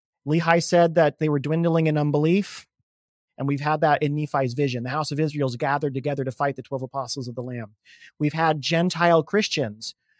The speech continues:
who now have kind of lost their covenantal moorings there, and they've got some significant problems. We've talked about Lehi's descendants, Nephites and Lamanites that survive Cumorah,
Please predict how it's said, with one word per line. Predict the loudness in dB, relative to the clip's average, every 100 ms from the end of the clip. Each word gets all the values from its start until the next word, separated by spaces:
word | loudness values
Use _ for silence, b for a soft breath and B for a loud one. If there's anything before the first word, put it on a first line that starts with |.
| _ _
who | 0 2
now | 2 2 4 6 6
have | 4 0 0
kind | -2 -2
of | 0
lost | 0 4 4 4 0 -4
their | -2 -2
covenantal | -2 0 2 0 0 0
moorings | 2 2 4 2 0
there, | -2 -2
and | -2
they've | -2 0
got | 0 0
some | -6
significant | -4 -4 -6 -6 -8 -6
problems. | -6 -6 -10 -16 -20 B B -2
We've | -2 2
talked | 2 2 2
about | 4 4 2
Lehi's | -2 -2 0 0 0 0 -2
descendants, | -6 -4 -4 -4 -8 -6
Nephites | -4 0 0 0
and | -2
Lamanites | 0 0 -2 -4
that | -8
survive | -6 0 2 2 0
Cumorah, | -6 -4 0 2 0